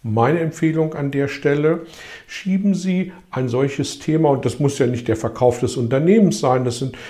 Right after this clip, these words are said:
manchmal auch andere Weggabelungen, mit denen wir uns intensiv beschäftigen. Schieben Sie dieses Thema zunächst zur Seite. Versuchen Sie nicht dran zu denken.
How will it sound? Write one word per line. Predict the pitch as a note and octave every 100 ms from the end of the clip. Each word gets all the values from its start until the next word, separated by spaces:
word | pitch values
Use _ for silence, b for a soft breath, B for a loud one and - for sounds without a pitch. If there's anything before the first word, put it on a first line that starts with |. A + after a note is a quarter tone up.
| B -
manchmal | D3 C#3+ D#3 D3+
auch | C#3
andere | D#3 F3 E3 C#3 B B A2+
Weggabelungen, | A2+ C#3 C#3 - C3+ B2 B2 B2 A#2+ B2 B2
mit | A#2 A#2
denen | A#2 A#2
wir | A2+
uns | A2 A2 - B B _
intensiv | B2 A#2+ A#2 A2+ G#2+ -
beschäftigen. | - G#2+ F2+ - F2 - B B B
Schieben | - F#3+ F#3+
Sie | E3+ D#3+
dieses | D#3+ D#3+ -
Thema | - C#3 C3+ B2+
zunächst | - - A#2 A2+ A2 -
zur | - B2
Seite. | G2+ F2+ F#2+ F#2+
Versuchen | - C#3 G#3 G#3 F#3+
Sie | E3
nicht | C#3 C#3+ - -
dran | - A#2+
zu | - C3
denken. | G2+ F2+ E2 -